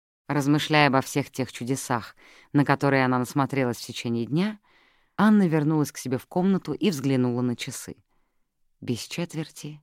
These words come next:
семь. Пора собираться на ужин. Она снова подошла к гардеробу, чтобы выбрать подходящий наряд для такого случая. И тут заметила, что на небольшом лакированном столике возле окна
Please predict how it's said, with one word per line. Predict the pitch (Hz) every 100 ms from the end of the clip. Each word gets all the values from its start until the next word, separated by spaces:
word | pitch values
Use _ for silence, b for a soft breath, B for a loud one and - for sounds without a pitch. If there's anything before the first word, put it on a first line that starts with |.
| _
семь. | - - 101 98 _ _ _ _ _ _
Пора | 147 147 170
собираться | 165 143 123 - 143
на | 135
ужин. | 113 107 107 104 _ _ _ _ _ _ _ _
Она | 135 143 151
снова | - 151 139
подошла | 131 123 - 123
к | 113
гардеробу, | 123 117 147 196 151 139 b b b b
чтобы | - 160 147
выбрать | 165 170 165 -
подходящий | 151 143 139 135 135
наряд | 127 131 156
для | 147
такого | 135 160 156
случая. | 156 135 120 - 85 - _ _ _ _ _ _ -
И | 147
тут | 156 117
заметила, | 131 123 165 - 170 175
что | - - 131 139
на | 131 131
небольшом | 139 135 147 139 160 139
лакированном | 127 135 127 120 123 123
столике | - 220 196 135
возле | 123 117 135
окна | 143 135 110